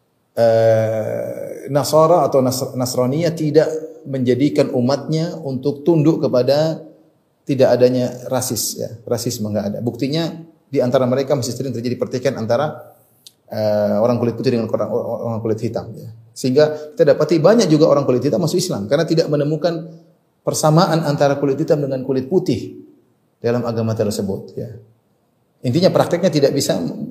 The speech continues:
mengendalikan hal tersebut sehingga terjadi pertikaian di antara mereka. Baru-baru terjadi rasisme. Sampai bagaimana orang kulit hitam dibunuh, kemudian peperangan tidak pernah berhenti, terus menerus.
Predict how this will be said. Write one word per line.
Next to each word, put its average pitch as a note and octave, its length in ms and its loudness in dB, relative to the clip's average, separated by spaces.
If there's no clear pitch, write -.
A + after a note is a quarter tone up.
mengendalikan B2+ 560 4
hal A#2 80 2
tersebut A2 320 -4
sehingga C3 240 -2
terjadi A#2 320 -4
pertikaian C#3 400 -4
di C3 60 -4
antara B2+ 180 -4
mereka. C3 320 0
Baru-baru E3 400 2
terjadi G#2+ 320 -2
rasisme. A2 480 -10
Sampai G#2+ 280 -4
bagaimana G#2 400 0
orang G#2+ 240 -2
kulit G#2+ 160 -4
hitam A2 160 -4
dibunuh, A2 400 -2
kemudian A2+ 560 -6
peperangan G3+ 320 2
tidak C#3+ 160 2
pernah B2+ 160 -2
berhenti, A2+ 320 -4
terus - 240 -4
menerus. B2+ 560 -4